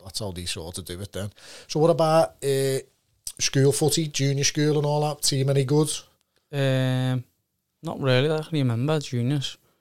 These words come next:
Speaker 2: Um,
Speaker 1: Where did you go?
Speaker 2: Saint Franny's.
Speaker 1: Franny's,
Speaker 2: Saint
Speaker 1: yeah,
Speaker 2: Franny's
Speaker 1: yeah.
Speaker 2: Sales. As I said, we had that, um, Andy Liddell was, like, our head of year when I was a kid. He was worked at Liverpool, but I didn't know this. Me man never knew this.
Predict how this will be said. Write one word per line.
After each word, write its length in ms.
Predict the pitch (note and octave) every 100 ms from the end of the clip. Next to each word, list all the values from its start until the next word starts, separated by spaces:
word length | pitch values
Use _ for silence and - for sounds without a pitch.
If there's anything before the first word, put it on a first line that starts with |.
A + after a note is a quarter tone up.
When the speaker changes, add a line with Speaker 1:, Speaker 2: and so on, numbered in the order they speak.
| _ _ _ _ _ _ _ _ _ _ _ C3
Speaker 2:
Um, 420 | B2 B2 A#2+ - _ _ _ _ _ _ _ _
Speaker 1:
Where 140 | - C3+
did 160 | C3
you 60 | B2+
go? 140 | A2 - _ _
Speaker 2:
Saint 260 | - C#3
Franny's. 520 | B2+ C3+ B2+ C#3+ C#3 -
Speaker 1:
Franny's, 260 | G2 F#2
Speaker 2:
Saint 120 | G#2+
Speaker 1:
yeah, 60 | -
Speaker 2:
Franny's 160 | C#3 -
Speaker 1:
yeah. 40 |
Speaker 2:
Sales. 480 | C3+ A#2+ B2+ C#3 - _ _ -
As 100 | C3
I 40 |
said, 160 | C3+ C3
we 80 |
had 140 | B2+ B2
that, 160 | C3 C#3
um, 420 | C3+ C3+ C3 A#2+ - _ _ _ _ -
Andy 220 | C#3 C#3
Liddell 360 | C3+ C3+ A2+ A#2
was, 100 | C3+
like, 200 | C3+ C3
our 160 | B2
head 240 | A2+ A2+ A#2
of 60 |
year 200 | G#2+ A2
when 80 | B2+
I 40 |
was 100 | C3
a 40 | C3
kid. 260 | - A2+
He 100 | -
was 100 | C3+
worked 220 | C3 A#2+ A#2+
at 60 |
Liverpool, 280 | A2 A2+ B2+
but 80 | B2+
I 80 | B2
didn't 160 | B2+
know 160 | A2+ A2+
this. 280 | A#2+ - -
Me 160 | B2 A2+
man 220 | G#2+ G#2+
never 140 | A#2
knew 120 | A#2+ A#2
this. 260 | A2+ -